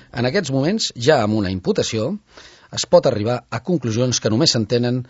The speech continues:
des del suposat pagament d'una comissió si algú, amb possibilitats de fer-ho, va intercedir per facilitar l'adjudicació de l'obra.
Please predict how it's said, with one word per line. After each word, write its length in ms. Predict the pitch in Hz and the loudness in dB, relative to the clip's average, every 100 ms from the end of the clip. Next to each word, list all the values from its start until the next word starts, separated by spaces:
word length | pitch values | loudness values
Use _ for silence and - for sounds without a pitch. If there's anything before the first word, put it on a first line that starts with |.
| _ _ _ _ _ _ _ _ _ | _ _ _ _ _ _ _ _ _
des 180 | 123 139 | 0 0
del 160 | 117 - | 0 0
suposat 480 | 165 135 123 - | -2 2 0 2
pagament 400 | 170 156 131 127 | 2 2 2 2
d'una 160 | 131 175 | 2 0
comissió 480 | 139 131 104 123 131 - | 0 -2 -2 -4 -6 -6
si 160 | 139 | -2
algú, 300 | 117 127 147 - - | 0 0 -2 -4 -8
amb 160 | 113 90 | -6 -6
possibilitats 560 | 98 107 85 92 156 | -6 -6 -4 -4 -2
de 80 | 104 | -4
fer-ho, 300 | 117 104 139 _ _ 107 | -4 -6 -8 _ _ 0
va 160 | 147 | 2
intercedir 600 | 147 110 101 - 104 135 - | 2 0 -2 -2 -4 -4 -6
per 160 | 98 | -6
facilitar 480 | 98 - 92 107 113 | -4 -4 -4 -4 -4
l'adjudicació 640 | 90 90 90 98 - 143 | -4 -6 -8 -6 -2 0
de 80 | 123 | 0
l'obra. 300 | 101 90 - | -2 -4 -14